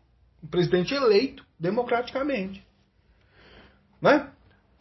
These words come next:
Vou ler a notícia aqui do uol. A eleição presidencial dos Estados Unidos segue com suas repercussões atravessando dois mil e vinte e um.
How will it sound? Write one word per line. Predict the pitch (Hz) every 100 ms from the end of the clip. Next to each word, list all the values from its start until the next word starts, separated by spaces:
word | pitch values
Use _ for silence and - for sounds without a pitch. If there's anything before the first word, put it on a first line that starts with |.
| - - _
Vou | 143 190
ler | 208
a |
notícia | 196 175 160 143 135
aqui | - 143 151
do | 143
uol. | 175 202 202 185 180 135 110 - _ _ _ _ _ _ _ _ _ _
A | 190
eleição | 196 190 190 170
presidencial | 170 156 165 180 170
dos |
Estados | 165 185
Unidos | 214 220 226 -
segue | 170 156 160 156 127 -
com | 147 143
suas | 135 143 127
repercussões | 143 139 151 - - 170 185
atravessando | 180 180 165 165 160 170 170
dois | 170
mil | 170
e | 160
vinte | 165
e | 196
um. | 160